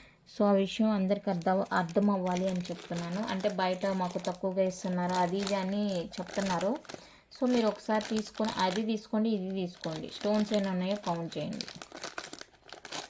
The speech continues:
మా వెండర్ అయితే మాకు ఇట్లే చెప్పారండి, "బయట మాకు తక్కువగానే దొరుకుతుంది అంటున్నారు కదా" అంటే, ఆ, స్టోన్ క్వాంటిటీ అనేది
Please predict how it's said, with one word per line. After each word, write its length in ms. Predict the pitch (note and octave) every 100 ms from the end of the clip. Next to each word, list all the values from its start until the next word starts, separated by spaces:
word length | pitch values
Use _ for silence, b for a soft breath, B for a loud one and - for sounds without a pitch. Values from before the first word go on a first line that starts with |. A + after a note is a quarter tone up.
| - - - - - - - - - - G#3
మా 140 | G#3
వెండర్ 360 | G#3+ G#3+ A3+ A#3
అయితే 240 | A3 B3
మాకు 600 | A#3 G3+ - F3 D#3+ E3 - - - - - G#3
ఇట్లే 300 | F#3 A3 G#3+
చెప్పారండి, 640 | G3 F#3+ F3+ E3 E3+ E3+ -
"బయట 320 | F#3 F#3 F#3+
మాకు 220 | G#3 F#3+ F3+
తక్కువగానే 560 | F3+ F3 G3 F#3+ F#3+
దొరుకుతుంది 680 | F#3 F3+ F3+ - F3+ F3 F#3
అంటున్నారు 420 | F3 F3 F3+ F3+
కదా" 220 | F3+ F3+
అంటే, 400 | F3+ F3+ A3 C#4 - B B B B -
ఆ, 160 | A3 F#3+
స్టోన్ 460 | - A3+ A3+ B3 A#3 G#3+ F#3 F3+ E3+
క్వాంటిటీ 440 | G#3 G3 G3+ G3+ G#3+
అనేది 440 | G3 F#3+ F#3 G#3+